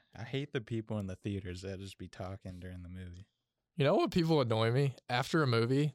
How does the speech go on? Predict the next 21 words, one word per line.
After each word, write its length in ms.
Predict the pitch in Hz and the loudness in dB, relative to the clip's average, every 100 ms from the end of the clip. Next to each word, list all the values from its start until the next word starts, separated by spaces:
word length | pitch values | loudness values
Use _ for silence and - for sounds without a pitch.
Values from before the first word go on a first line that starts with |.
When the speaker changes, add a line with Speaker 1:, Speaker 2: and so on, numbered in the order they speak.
| - | 0
Speaker 2:
they 80 | |
just 180 | 117 117 | 0 2
clap. 400 | - - - - - _ _ _ _ _ _ | 0 -6 -6 -8 -10 _ _ _ _ _ _
Speaker 1:
<laughs> 80 | 139 - 226 | -14 -6 -2
Speaker 2:
Like, 100 | 147 | 2
I 40 | |
don't 180 | 208 427 | 2 4
give 140 | 170 165 | 4 2
a 60 | |
fuck 200 | 127 - - | 2 0 0
about 220 | 139 147 | 0 2
your 120 | - | 2
opinion. 440 | 139 185 180 151 | 4 4 4 4
<laughs> 40 | 156 | 2
He 260 | 117 - | 4 0
thought 220 | 254 - 156 | 2 2 4
it 40 | |
was 140 | 151 147 | 4 4
good 240 | 143 156 | 4 4
or 100 | 139 | 4
not. 280 | 143 151 | 0 -2